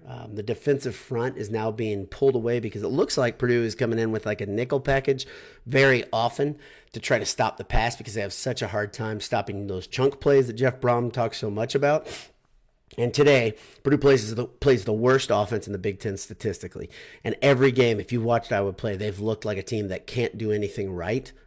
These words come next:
on offense. They did everything right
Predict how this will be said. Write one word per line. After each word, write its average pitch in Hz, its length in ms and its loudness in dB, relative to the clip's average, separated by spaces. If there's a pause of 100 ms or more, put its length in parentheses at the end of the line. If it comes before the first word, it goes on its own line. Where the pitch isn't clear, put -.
on 104 100 -4
offense. 113 480 -2 (380)
They 143 100 -8
did 143 260 -2 (140)
everything 107 600 -4
right 90 360 -12